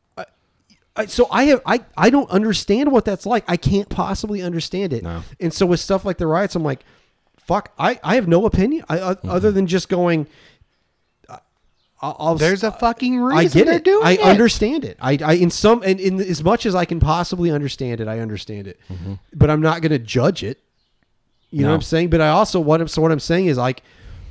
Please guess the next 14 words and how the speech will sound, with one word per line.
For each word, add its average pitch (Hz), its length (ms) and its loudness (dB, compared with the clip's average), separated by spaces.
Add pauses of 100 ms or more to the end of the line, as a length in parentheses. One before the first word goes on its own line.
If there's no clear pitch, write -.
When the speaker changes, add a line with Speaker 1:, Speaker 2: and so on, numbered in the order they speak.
(260)
Speaker 1:
it 160 120 -2
has 185 140 0
taken 180 320 0
a 147 60 0
long 135 400 0
time 135 320 -2
for 127 120 -10
me 120 120 -4
to 107 100 -8
get 117 300 -12
to 117 120 -8
that 101 240 -8
point. - 480 -8 (440)
Speaker 3:
Yeah. 104 220 -14